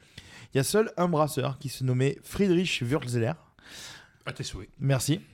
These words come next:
Speaker 1: Qui va relancer, en fait, ce style en mille neuf cent quarante-quatre. Et, euh, en mille neuf cent soixante-six, il va cesser son activité. Donc la Goz, en fait, va disparaître complètement des radars pendant à peu près vingt ans. Il faudra attendre quatre-vingt-six pour qu'il y ait une production qui soit relancée à Leipzig, dans un bar spécialisé dans les bières artisanales.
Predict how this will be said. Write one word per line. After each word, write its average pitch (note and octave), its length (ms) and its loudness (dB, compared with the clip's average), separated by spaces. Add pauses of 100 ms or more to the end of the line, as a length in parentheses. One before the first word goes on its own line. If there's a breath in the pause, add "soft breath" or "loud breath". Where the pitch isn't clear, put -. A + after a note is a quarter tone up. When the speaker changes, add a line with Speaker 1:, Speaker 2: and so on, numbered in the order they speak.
(100)
Speaker 1:
Qui C#3+ 120 0
va D3 100 8
relancer, F#3+ 420 4
en F#3+ 80 2
fait, D#3+ 160 0
ce D3 120 -2
style E3+ 240 -4
en B2+ 40 2
mille C#3 140 2
neuf D#3 100 0
cent E3+ 140 -4
quarante-quatre. B2 640 0 (600 loud breath)
Et, D#3+ 340 4
euh, B2 640 6
en B2+ 140 2
mille E3+ 120 2
neuf F#3 120 2
cent A3 100 -6
soixante-six, D#3 520 -2
il C3+ 40 2
va C#3+ 120 2
cesser D3+ 300 -2
son D#3 160 -4
activité. A#2+ 480 -2
Donc A2 180 -4
la B2 120 4
Goz, E3 260 4
en C3 100 0
fait, D3+ 220 -2
va G#2+ 300 0
disparaître C#3+ 460 -4
complètement C#3+ 400 0
des C3 100 4
radars A#2 320 2
pendant B2+ 640 2
à B2+ 80 2
peu B2+ 100 2
près C#3+ 200 2
vingt A#2+ 240 -2
ans. - 100 -8 (840 loud breath)
Il B2 100 4
faudra C#3+ 300 2
attendre E3+ 280 0
quatre-vingt-six F3 640 0
pour B2 120 -8
qu'il C3+ 120 0
y - 20 2
ait B2 40 0
une A#2+ 60 -4
production G3+ 480 -2
qui F#3+ 120 0
soit C#3 180 0
relancée C3+ 340 0
à B2+ 100 4
Leipzig, C#3 580 -2
dans B2 240 2
un A#2+ 60 4
bar C3+ 260 0
spécialisé C3+ 400 0
dans E3+ 80 2
les A#2+ 100 2
bières D#3 200 0
artisanales. A#2 560 -4